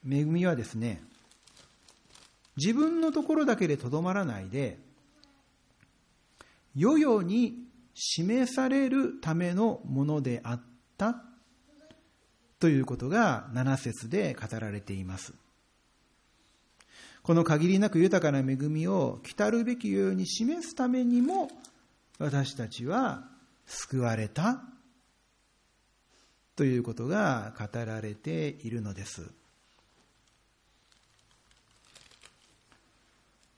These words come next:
そして八節。「この恵みのゆえに、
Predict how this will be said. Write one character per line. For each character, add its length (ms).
そ 160
し 80
て 140
八 160
節。 420
「こ 140
の 120
恵 140
み 140
の 80
ゆ 100
え 60
に、 280